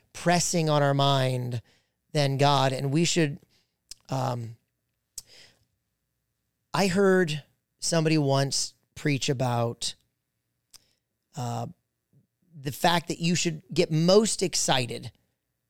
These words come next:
about God and his word and his kingdom. So y-, if you're a very dry person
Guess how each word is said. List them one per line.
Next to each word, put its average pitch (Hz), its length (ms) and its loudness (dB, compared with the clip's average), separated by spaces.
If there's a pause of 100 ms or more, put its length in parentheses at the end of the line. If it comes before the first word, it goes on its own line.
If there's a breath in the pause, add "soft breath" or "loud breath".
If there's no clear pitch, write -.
(300)
about 131 260 2
God 120 380 0 (140)
and 135 100 0
his 127 140 -2
word 131 220 0
and 127 80 -2
his 120 120 -6
kingdom. 120 380 -12 (440)
So 165 640 6 (240)
y-, 190 260 -10
if 208 160 4
you're 208 140 8
a 190 60 6
very 202 460 6 (680)
dry 160 340 6
person 147 520 0